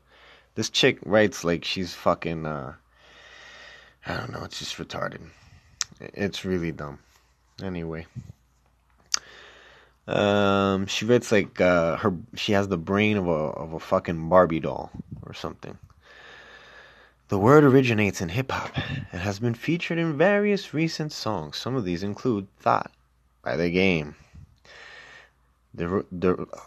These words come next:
derogatory lyrics include, "That's yo ho.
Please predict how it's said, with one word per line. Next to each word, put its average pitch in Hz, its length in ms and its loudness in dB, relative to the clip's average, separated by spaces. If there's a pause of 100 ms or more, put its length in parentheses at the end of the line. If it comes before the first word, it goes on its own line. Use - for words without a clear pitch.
(420)
derogatory 160 1040 4
lyrics 107 720 0
include, 98 600 -2 (840)
"That's 98 400 2
yo 98 240 4
ho. 95 440 0